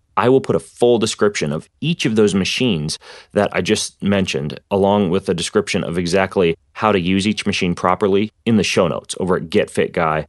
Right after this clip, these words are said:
dot quick and dirty tips dot com. And it's probably a good idea for you to head over there and just print off these workouts I'm describing to you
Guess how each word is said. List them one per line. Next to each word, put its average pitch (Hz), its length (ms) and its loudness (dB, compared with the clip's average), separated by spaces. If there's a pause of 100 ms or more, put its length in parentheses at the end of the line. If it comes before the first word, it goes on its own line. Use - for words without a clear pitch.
(140)
dot - 220 -2
quick 95 200 -2
and 87 80 0
dirty 80 220 0
tips - 340 -2
dot - 260 -4
com. - 380 -2 (240)
And 92 80 0
it's 95 120 -2
probably 113 360 2
a 82 60 0
good 95 260 2
idea 87 300 2
for 85 140 -6
you - 20 -2
to 76 80 -4
head 95 160 0
over 90 180 2
there 90 320 2
and 95 80 -4
just - 240 -6
print 104 360 -2
off 98 240 2
these 82 180 -4
workouts 90 380 0
I'm 80 100 -4
describing 101 480 0
to 87 120 -6
you 71 220 -4